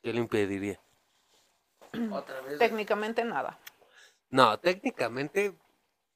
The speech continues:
Speaker 1: la verga.
Speaker 2: <laughs>
Speaker 1: Nada.
Speaker 3: No.
Speaker 1: ¿Por qué se contienen así?
Speaker 3: Mm, yo creo que hay de pronto mucho el tabú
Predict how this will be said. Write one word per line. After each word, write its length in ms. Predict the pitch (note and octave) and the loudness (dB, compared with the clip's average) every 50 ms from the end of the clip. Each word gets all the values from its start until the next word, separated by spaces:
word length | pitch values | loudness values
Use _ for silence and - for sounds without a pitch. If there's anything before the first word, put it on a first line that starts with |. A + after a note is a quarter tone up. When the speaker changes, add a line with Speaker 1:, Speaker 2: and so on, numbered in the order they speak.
| _ _ _ _ _ _ _ _ _ _ _ _ - | _ _ _ _ _ _ _ _ _ _ _ _ -10
Speaker 1:
la 160 | A2 G#2 G2 G2+ | -2 -2 0 0
verga. 420 | G#2+ A2 G#2 G2+ F#2 - - - _ _ | 0 -2 -4 -4 -8 -12 -16 -20 _ _
Speaker 2:
<laughs> 960 | D3+ F3+ F3+ - - - - E4+ - - - A3+ G#3+ - F#3+ D#4+ - - - | -4 -4 -4 -4 -4 -12 -12 -14 -10 0 2 2 2 2 -2 -4 -4 -4 -4
Speaker 1:
Nada. 500 | C#3+ D#3 E3 F3+ F3+ F3+ E3 C#3 G2 - - - _ _ _ _ - - - - - _ _ _ - | 2 8 12 12 12 12 12 10 4 2 -6 -20 _ _ _ _ -20 -20 -20 -20 -20 _ _ _ -18
Speaker 3:
No. 80 | D4 F4 | -12 -4
Speaker 1:
¿Por 220 | - E3+ F3 - | -2 -2 -2 -2
qué 160 | - G3 G3+ | -2 -4 -4
se 140 | - A#3+ A3+ | -4 -6 -10
contienen 580 | - - F#3 D#3+ - - E3+ F3 F3+ F3+ E3+ D#3 | -8 -8 -8 -8 -8 -10 -10 -8 -8 -6 -6 -6
así? 280 | C3 - D3+ C#3+ B2 _ _ _ _ _ _ _ _ _ _ _ _ _ _ _ _ _ _ _ _ _ _ _ _ _ _ - - _ _ _ _ _ _ _ _ - - - - | -6 -6 -8 -8 -12 _ _ _ _ _ _ _ _ _ _ _ _ _ _ _ _ _ _ _ _ _ _ _ _ _ _ -20 -20 _ _ _ _ _ _ _ _ -20 -20 -12 -10
Speaker 3:
Mm, 680 | C4 C#4+ C#4+ D4 D4 D4 C#4+ C#4+ C#4+ C#4+ C#4+ C4 A#3 C4 | -8 -8 -6 -8 -8 -10 -8 -8 -8 -8 -8 -8 -6 0
yo 220 | C4+ G4 A#4 - | 0 0 0 2
creo 280 | - E4 D4 D4+ D#4 - | -2 -2 -2 -2 -4 2
que 80 | - | 2
hay 220 | A#3+ B3 C4 - - - - - _ _ - | 2 2 2 -2 -8 -12 -20 -20 _ _ -6
de 160 | F#3+ G#3+ G#3+ | -4 -4 -4
pronto 580 | G3+ - A3+ B3 C4+ C#4 - B3 B3+ F4+ - - _ _ _ _ _ _ _ _ _ - | -2 -2 -2 -2 -2 0 0 0 0 0 -2 -8 _ _ _ _ _ _ _ _ _ -10
mucho 480 | A#3+ B3 B3 B3 B3+ B3+ B3+ - - A#3+ | -8 -6 -4 -2 -2 -2 -2 0 -2 -2
el 120 | A3+ G#3 | -2 0
tabú 440 | - - F#3 F3+ F3+ A3+ D#4 G4+ | 8 8 8 10 10 4 -2 -2